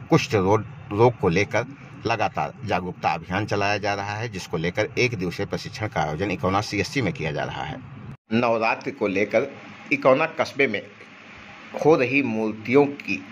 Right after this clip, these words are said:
आवाजाही, इकोना कस्बे का मामला। इकोना कस्बे में मूर्तिकार जोगेंद्र पटवा के यहाँ पर भारी संख्या में मूर्तियों को खरीदने के लिए लोग दूर दूर से पहुँच रहे हैं, जो मूर्ति को ले जाकर अपने अपने इलाकों में स्थापित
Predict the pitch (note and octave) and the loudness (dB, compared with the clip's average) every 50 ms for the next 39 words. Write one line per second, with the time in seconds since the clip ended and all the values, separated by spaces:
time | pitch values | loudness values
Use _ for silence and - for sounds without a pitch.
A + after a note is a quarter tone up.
0 | - - - - - - - C3 B2 A#2+ A#2+ A#2 G2 G#2 G#2 F#2+ F#2+ A#2 C3+ - | -18 -18 -18 -18 -8 0 2 2 2 2 2 0 0 2 0 0 0 -2 -6 -8
1 | - - - - - - - - - - - - D#3 C#3 - D3 D3+ E3 E3+ D#3+ | -12 -16 -20 -18 -18 -18 -18 -18 -18 -18 -2 0 0 4 4 4 4 4 2 0
2 | - - A2+ - B2 C#3+ C#3+ C#3 G2+ F2+ F2 D#2 D2 D#2+ D2 - - - - - | 0 -2 -2 0 0 0 0 0 -2 -4 -4 -6 -8 -10 -14 -14 -14 -16 -18 -18
3 | - - - C#3 C#3 C#3 D3 D3+ E3+ F3+ - - C3 - A#2+ C3 B2+ G#2 F#2 - | -18 -4 0 0 4 4 4 4 4 2 0 -2 -4 0 0 0 2 2 0 -4
4 | - - - B2 A#2+ B2 B2+ B2 - B2+ B2 B2+ A#2 A#2 B2+ C3 - - - - | -6 -6 -4 2 6 6 6 6 4 2 2 2 2 2 2 -2 -6 -12 -20 -20
5 | - - - - - - B2 A#2+ C3 C3 C#3 D3 D#3 E3 F3 E3+ - A2 G2+ A2+ | -20 -20 -20 -20 -14 -2 4 4 6 6 6 4 4 4 4 4 2 0 0 2
6 | B2+ C3 B2+ - - G#2 G2+ F#2 G#2 G#2 G#2 - E2 C#2+ - - - - A2 G#2 | 2 0 0 0 -2 -2 -2 -2 -2 -4 -2 -2 -2 -4 -4 -8 -12 -12 -8 -4
7 | G#2+ A#2+ B2+ C3 B2+ C3 A#2 G#2 G2 B2+ A2+ G#2 F#2 - - - A2+ A2+ A2+ A2+ | -2 -2 -2 -2 -2 -2 -4 -2 -2 -2 -4 -4 -4 -8 -8 -8 -4 -2 0 4
8 | A#2 A#2+ A#2+ A#2 - B2+ C3 C#3+ C#3+ - - G2+ F2+ - - - - - - - | 4 4 4 4 4 6 6 6 6 4 2 0 0 -2 -6 -14 -16 -16 -12 -4
9 | - C#3+ C3 C3 B2+ C3 D3 D3+ - A#2+ G#2 G2 G2 G#2+ B2 - - - A#2+ A#2 | -2 0 0 0 2 2 2 2 2 2 0 0 2 2 0 0 -2 -4 -6 -4
10 | A#2+ B2 C#3+ D#3+ D#3 D#3 - - C3+ D3+ D#3 B2 G#2+ C3 C#3 C#3 - - - - | 2 6 6 8 8 6 2 2 2 2 2 2 2 0 0 2 2 0 2 2
11 | D#3 B2 B2 A#2+ A#2+ A#2 A#2 A#2+ A#2 C3+ D#3 C3+ A2+ A2+ G#2 G#2+ A2 - - - | 2 2 2 2 2 2 2 4 4 4 4 2 2 -2 -2 -4 -8 -14 -16 -16
12 | - - - A#2 A#2+ C3 D3 E3 E3 E3 D#3 - A2 G2+ G2+ A#2 A#2+ A2 G2+ F#2+ | -18 -6 -2 2 6 8 8 8 6 4 2 2 2 4 4 4 6 6 4 4
13 | - G#2+ B2 - - B2+ A2+ - A#2 C3 B2+ G2 F#2+ G2+ G#2+ G#2+ G#2 G2+ G2+ F#2+ | 4 2 0 2 2 0 0 2 2 0 0 0 0 0 0 0 2 2 2 0
14 | - A#2+ A2 G#2+ A#2+ C3+ C3+ - - - G#2+ G2+ - F#2 | 0 -2 -4 -2 -2 -4 -4 -6 -4 -4 -2 -2 -2 -6